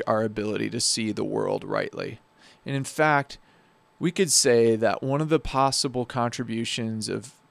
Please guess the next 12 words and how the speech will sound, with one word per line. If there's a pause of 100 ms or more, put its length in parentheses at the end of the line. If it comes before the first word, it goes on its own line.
(160)
of
some
postmodern
thinkers
is
to
help
us
actually
see (400)
an (320)
area